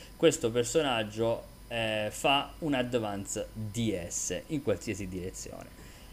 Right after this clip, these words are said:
Alla fine di questo, ah, di questo, diciamo, advance, se ci troviamo fuori dal range dell'atta-, dell'attacco che ci sta arrivando,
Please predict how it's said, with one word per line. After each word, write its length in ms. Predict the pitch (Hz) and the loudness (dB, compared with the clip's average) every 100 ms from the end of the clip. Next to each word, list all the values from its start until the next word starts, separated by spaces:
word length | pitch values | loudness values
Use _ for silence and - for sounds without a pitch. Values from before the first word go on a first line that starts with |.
| - - | -18 -10
Alla 240 | - 110 123 | 0 4 4
fine 360 | 120 170 127 | 6 4 4
di 140 | 120 127 | 2 4
questo, 680 | 143 123 - 120 110 107 - - - | 4 4 4 4 6 4 -2 -16 -8
ah, 600 | 101 98 98 92 95 90 | -2 0 0 0 -2 -4
di 120 | 98 110 | -4 4
questo, 460 | 123 120 - 107 | 4 4 4 4
diciamo, 400 | 107 107 127 104 | 6 2 0 2
advance, 800 | 113 175 175 147 165 - 185 180 | 0 4 4 6 4 4 10 10
se 280 | - 165 123 | 10 6 6
ci 220 | - 113 | 2 0
troviamo 480 | 107 120 135 113 107 | 2 2 4 4 2
fuori 540 | 113 185 185 120 107 | 2 10 12 12 8
dal 160 | 104 107 | 2 6
range 340 | 131 127 107 | 6 6 2
dell'atta-, 600 | 101 104 104 - 98 98 | 0 -2 -2 -4 -4 -2
dell'attacco 880 | 101 104 98 - 117 - - 143 190 | -2 -2 -2 0 0 0 2 6 6
che 160 | - 98 | 4 -2
ci 120 | - | -2
sta 280 | - - 104 | 0 2 2
arrivando, 800 | 101 185 139 90 101 117 180 | 2 2 2 0 -2 4 4